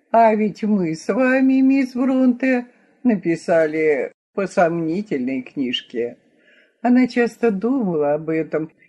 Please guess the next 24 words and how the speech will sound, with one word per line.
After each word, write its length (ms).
и 100
поскольку 800
такие 460
мысли 400
подавляли 680
ее, 480
обратилась 800
к 120
миссис 680
Смит, 380
как 240
обратилась 680
бы 160
к 100
матери, 680
если 400
бы 160
не 140
была 320
лишена 540
ее 260
самого 680
раннего 460
детства, 680